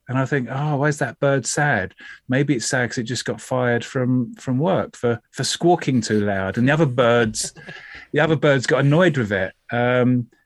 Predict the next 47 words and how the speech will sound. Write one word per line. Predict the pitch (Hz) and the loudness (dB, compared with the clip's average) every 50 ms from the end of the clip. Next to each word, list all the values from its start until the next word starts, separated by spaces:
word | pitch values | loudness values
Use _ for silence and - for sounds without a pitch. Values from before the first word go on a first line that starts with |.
| _ _ _ _ - | _ _ _ _ -10
because | - - - - | -8 -8 -6 -6
it's | 143 123 - | -6 -6 -4
squawking | - - 160 156 - 160 | -2 0 0 2 2 0
too, | - 135 | 0 0
and | 127 147 170 | 2 2 2
this | 165 - | 0 0
keeps | - - 165 180 160 - | -2 -4 -4 -2 -2 -2
happening | - 147 120 - 117 120 110 110 | -4 -4 -4 -2 0 0 0 0
to | 107 120 | 0 0
this | 101 101 98 - | -4 -4 -6 -6
bird | - - 107 98 98 95 92 95 | -4 -4 -2 0 0 -2 -4 -6
in | 90 92 | -6 -6
life. | 90 92 87 90 95 107 - - | -6 -6 -6 -8 -8 -10 -8 -8
And | 113 110 | -6 -2
so | - 131 | -2 0
this | 147 147 143 | 0 0 -2
bird | - - 156 151 139 131 120 | 0 2 4 4 4 4 2
is | 123 123 113 110 | 2 0 0 0
thinking, | - 135 123 120 131 123 127 127 | 0 -2 0 0 0 0 0 -2
"What | 151 185 185 | -2 -4 -2
the | 160 | 0
hell | 170 175 | 0 2
am | 170 170 | 2 2
I | 160 | 0
gonna | 160 156 143 | 0 0 0
do | 170 | 0
with | 185 190 - | 0 0 0
my | 143 107 | 0 0
life?" | 92 92 87 87 - - - - | 0 -2 -6 -8 -12 -18 -16 -8
And, | - 120 110 110 107 - | -4 -2 0 0 0 -2
and, | 143 127 | -4 -2
and | - 147 156 156 170 | 0 0 2 2 2
there, | 196 185 170 | 0 0 2
there | 180 185 | 2 4
you | 165 120 | 4 4
go. | 107 113 | 4 2
There's | 127 151 143 139 | 2 2 2 0
a, | 131 | -2
there's | - 135 139 117 | -2 -2 -2 -2
a | 123 | -2
story | - - - 175 170 151 151 104 87 90 | -4 -2 0 0 2 2 2 0 0 -2
there | 90 87 85 90 - _ - _ - | -2 -4 -4 -6 -8 _ -20 _ -8
from | - 123 117 | -4 -2 -2
just | 110 117 - - | -2 -2 -4 -2
seeing | - 123 113 | 0 0 0
a | 110 | 0
bird. | 107 143 127 101 87 85 85 87 | 0 0 0 0 -2 -4 -6 -8